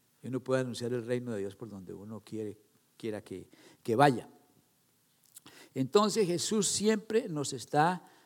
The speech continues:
subiendo la barrera. Si Jesús acepta esto, es, eh, es, es, eso no funciona, porque si lo hace con uno, lo tiene que hacer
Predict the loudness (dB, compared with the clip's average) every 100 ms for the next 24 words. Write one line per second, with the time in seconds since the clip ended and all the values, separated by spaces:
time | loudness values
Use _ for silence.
0 | _ -8 -4 -2 0 0 0 -2 -2 -6
1 | -2 0 0 0 0 6 6 6 -4 -10
2 | -6 -6 -6 -8 -6 -6 -6 -10 -16 -20
3 | _ -4 -2 0 -2 0 2 2 2 -6
4 | -12 -14 _ _ _ _ _ _ 0 4
5 | 4 2 -2 -2 -4 -10 -8 -6 -4 -2
6 | -2 -4 -6 -6 -4 -6 -4 -4 -2 -6
7 | -6 -4 0 0 0 -10 _ _ _ _
8 | _ _ 0 2 0 4 6 6 6 2
9 | 4 6 6 2 -4 -20 2 8 8 8
10 | 2 2 2 0 2 4 4 2